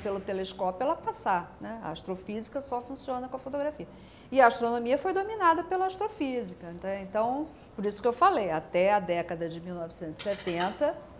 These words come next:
é, a, a, a, a fotografia e a astronomia estão identificadas e é a fotografia em placas de vidro. Depois é que se passa a usar o computador, né, e a fotografia digital,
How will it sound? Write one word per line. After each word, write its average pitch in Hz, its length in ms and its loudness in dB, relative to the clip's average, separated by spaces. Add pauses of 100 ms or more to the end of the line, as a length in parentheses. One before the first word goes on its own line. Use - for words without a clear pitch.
(680)
é, 180 440 0 (480)
a, 180 1120 -2 (340)
a, 117 60 -6
a, 123 60 -8 (280)
a 160 40 -4
fotografia 233 920 0
e 226 100 2
a 208 40 2
astronomia 202 560 -4
estão 277 440 0
identificadas 214 1080 0
e 277 120 2
é 214 160 2
a 247 60 -2
fotografia 240 800 0
em - 60 -8
placas 226 420 -2
de 330 80 -8
vidro. 180 340 -8 (400)
Depois 196 400 4
é 214 60 -2
que - 100 -14
se - 180 -10
passa 233 380 0
a 269 60 -2
usar 233 280 2
o 262 360 -4 (100)
computador, 247 680 0
né, 220 280 -4
e 196 80 -4
a 190 40 -2
fotografia 190 600 -4
digital, 185 640 -4